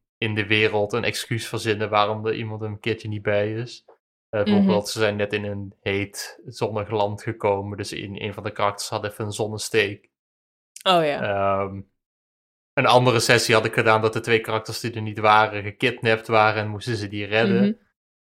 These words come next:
Speaker 1: En morgen is er weer, eh, een speler niet bij, dus die, eh, maar dat komt soort van wel goed uit, want die heeft in de vorige sessie, is hij dus geraakt met zo'n soort van vervloekte dagger. Dus die is, is nu
Speaker 2: Oh
Speaker 1: dus
Speaker 2: ja.
Speaker 1: ziek.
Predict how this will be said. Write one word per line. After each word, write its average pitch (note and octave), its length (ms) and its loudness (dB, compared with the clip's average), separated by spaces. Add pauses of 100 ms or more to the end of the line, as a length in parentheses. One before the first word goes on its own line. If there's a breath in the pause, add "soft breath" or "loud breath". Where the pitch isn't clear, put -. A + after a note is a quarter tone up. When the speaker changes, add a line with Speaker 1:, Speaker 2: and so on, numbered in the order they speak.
Speaker 1:
En A2 280 -2
morgen G#2+ 360 2
is G2+ 100 -4
er G#2+ 100 -2
weer, G2+ 520 -2
eh, - 320 -8
een A2+ 80 -10
speler G#2 380 -6
niet G2+ 140 -10
bij, G2+ 480 -2
dus - 260 -14
die, G2+ 320 -6
eh, F#2+ 180 -4 (840)
maar A2 120 6
dat A2+ 180 4
komt B2+ 220 0
soort B2 360 0
van C3+ 200 0
wel C3 160 -2
goed C3+ 200 -8
uit, C#3+ 260 0
want B2+ 140 -6
die B2+ 80 -4
heeft A#2+ 140 -4
in B2 80 -4
de A2 80 -4
vorige A#2+ 460 -6
sessie, A#2 720 -6
is A#2+ 180 -10
hij A#2 100 -10
dus A2 220 -8
geraakt G#2+ 520 4
met A2 140 -6
zo'n A#2+ 100 -10
soort A#2 160 -10
van A2+ 180 -2
vervloekte A2+ 520 -8
dagger. A2 600 0
Dus - 240 -10
die A2+ 120 -6
is, G2+ 160 -10
is - 280 -6
nu A2+ 120 0
Speaker 2:
Oh A2+ 60 2
Speaker 1:
dus A#2 260 2
Speaker 2:
ja. A3 200 -2
Speaker 1:
ziek. G#3+ 140 -12